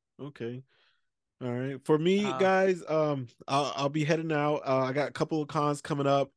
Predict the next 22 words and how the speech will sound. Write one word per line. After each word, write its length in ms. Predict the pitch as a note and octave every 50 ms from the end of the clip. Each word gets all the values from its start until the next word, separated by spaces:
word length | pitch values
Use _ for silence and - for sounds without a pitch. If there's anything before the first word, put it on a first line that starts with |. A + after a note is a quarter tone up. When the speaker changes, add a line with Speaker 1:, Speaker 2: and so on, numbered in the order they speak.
| _ -
Speaker 1:
Um, 380 | A#2+ B2+ B2+ B2+ B2 B2 A#2+ A#2
some 260 | - - D3 D3 D#3+
of 60 | D#3+
'em, 100 | D#3 D#3
I 100 | C#3 C3 B2+
can't 260 | - - D#3+ C#3+ C3+
tell 120 | - D#3+ D3
you 120 | D3 C#3+
which 260 | C3+ C#3 C3+ C3 C#3
guests 240 | C3 C3+ C3 C3+ -
are, 180 | C#3+ C3+ C3 B2 A#2+ - -
are 100 | C3 B2
gonna 200 | B2 C3+ C3 B2
be 180 | A#2+ C3 C3
there, 300 | B2+ C3 C3 B2+ C3 C3
but 160 | B2 B2 A#2+
I 60 | B2 B2
have 160 | C#3 C3 A#2 -
Anime 240 | C3+ C#3 D3 D3
Minneapolis, 920 | D3 D3+ D3+ D3+ D3+ C#3+ C#3+ C#3+ C#3+ - C#3 C#3 C#3 C#3 C#3 C#3 C3+ C3+ C3+ _ _ - _ _ _ _ _ _ _ _ -
Anime 460 | C3+ C3+ C3+ C#3 C#3 C#3+ C#3+ C#3+ C3+
Midwest, 720 | C#3 C#3+ C3+ C3+ C3 C3+ C3+ C3 B2+ B2+ B2+ C3 B2+ -